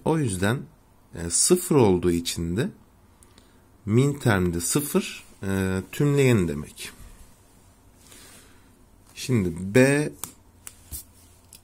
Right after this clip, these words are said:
e, çarpımların toplamı olduğu için de B'nin tümleyeni çarpı C'nin tümleyeni diyoruz.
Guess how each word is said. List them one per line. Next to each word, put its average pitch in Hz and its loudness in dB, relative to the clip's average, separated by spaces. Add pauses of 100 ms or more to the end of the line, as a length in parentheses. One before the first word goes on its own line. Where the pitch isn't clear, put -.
(760)
e, 92 -6
çarpımların 110 0
toplamı 90 0
olduğu 85 -2
için 82 -4
de 175 -2 (920)
B'nin 120 2
tümleyeni 120 2 (500)
çarpı 117 -2 (600)
C'nin 123 4
tümleyeni 80 -4
diyoruz. 92 -6